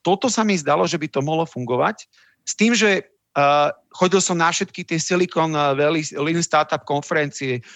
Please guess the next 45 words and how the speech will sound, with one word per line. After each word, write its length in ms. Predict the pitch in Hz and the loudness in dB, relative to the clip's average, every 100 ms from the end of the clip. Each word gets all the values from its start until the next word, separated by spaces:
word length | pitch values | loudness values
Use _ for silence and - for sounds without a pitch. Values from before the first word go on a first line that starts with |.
| - - | -20 -10
spolu 320 | - 170 175 | 0 2 2
som 160 | 156 160 | 0 -2
sa 160 | 156 | -2
s 80 | 143 | 0
Eric 240 | 170 170 | 2 0
Riesom, 400 | 139 160 180 156 | -2 -4 -2 -4
ke-, 160 | 139 165 | -4 -4
však 480 | 139 165 - - - | -4 -6 -8 -20 -12
asi 160 | 151 | -8
všetci 320 | 175 - 156 180 | -6 -6 -6 -4
poznáte 640 | 160 151 143 151 135 135 | -2 -2 -4 0 0 0
vlastne 560 | 135 135 - 135 127 127 | 0 0 -4 -6 -6 -4
jeho 300 | 127 139 135 | -4 -2 0
najznámejšiu 580 | 135 139 135 139 139 135 - | 0 -2 -4 -4 -6 -8 -8
knihu, 400 | 147 147 147 143 - - _ _ | -4 -2 -2 -4 -8 -20 _ _
ktorá 300 | - 143 135 | 0 4 4
vlastne 400 | 131 131 139 156 | 4 0 0 -2
hovorí 320 | 139 131 139 | 0 0 0
základ 400 | 139 135 131 143 | 2 2 2 0
o 80 | 131 | 0
M 80 | 135 | -2
V 60 | 135 | -6
Pčkách 400 | 147 - 143 139 | -6 -6 -4 -4
a 20 | |
tak 220 | - 131 | -4 -4
ďalej. 400 | 110 131 180 180 - - | -2 -2 0 -2 -6 -2
Toto 240 | 160 160 | 0 2
je 140 | 170 165 | 2 4
jeho 80 | 170 | 2
ináč 220 | 160 147 | 0 -2
posledná 480 | - 156 170 156 156 | -2 -2 -2 0 -2
kniha, 320 | - 165 175 | -2 -2 0
neviem, 240 | 156 151 | 0 -2
či 160 | 151 - | -2 -4
si, 160 | - 139 | -6 -6
či 160 | - | -6
ju 20 | |
poznáš, 460 | 160 135 135 180 196 | -4 -4 -2 -2 -2
sa 80 | 139 | -2
volá, 240 | 131 139 | 0 0
že, 320 | 131 131 120 - _ _ _ | 2 0 -2 -8 _ _ _
že 160 | - 127 | -2 0
The 100 | 135 | 2
Leader's 460 | 143 180 190 175 - | 2 2 2 0 0
Guide. 400 | 131 180 226 | 0 0 -2